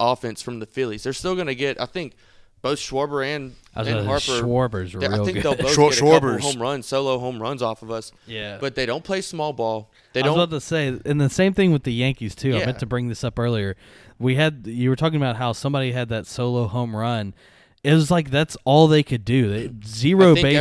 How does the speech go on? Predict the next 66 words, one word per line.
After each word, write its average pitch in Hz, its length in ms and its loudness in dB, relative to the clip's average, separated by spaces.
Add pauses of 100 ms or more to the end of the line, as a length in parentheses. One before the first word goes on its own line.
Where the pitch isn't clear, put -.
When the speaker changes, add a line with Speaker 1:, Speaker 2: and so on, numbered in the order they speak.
Speaker 1:
every 139 140 0
one 156 140 0
of 151 80 -2
Speaker 2:
hits. - 0 -
Speaker 1:
their 139 120 0
home 139 240 -6
runs 135 300 -4
were 117 80 -8
solo 113 340 -2
home 107 200 -8
runs. 104 260 -8
Speaker 2:
Yeah. 131 400 -2
So - 300 2
it - 20 6
was 131 220 2
like 120 260 0
they 123 140 0
don't 175 340 2
put 160 180 0
people 151 280 0
on 123 160 -2
base, 117 340 -2
so 117 240 -2
they 139 140 -2
can 139 140 -4
hit 135 140 0
all 180 140 6
the 139 120 0
home 160 220 0
runs 156 200 0
they 117 100 -2
want, 127 320 -2
but 113 140 -2
if 110 120 -6
you're 135 120 -4
not 143 260 -4
getting 113 460 -2 (180)
quality 139 480 2
runs 123 380 -2
off 165 180 2
of 175 60 0
that, 180 260 -2 (400)
then 135 100 0
it's 127 140 -2
not 160 120 2
gonna 113 140 -2
matter, 98 440 -4 (160)
you 107 160 -8
know? 120 260 -8 (120)
Speaker 1:
And 147 120 -2
then 147 100 2
also, 123 580 2 (340)
the 143 120 2
one 143 280 0
game 139 240 2
that 131 100 -4
they 123 140 0
did 135 260 0
score 135 260 0
a 123 40 0
bunch 123 240 -2
of 117 80 0
runs 135 240 -2
against 117 280 -6
us, 117 220 -4
which 113 140 -16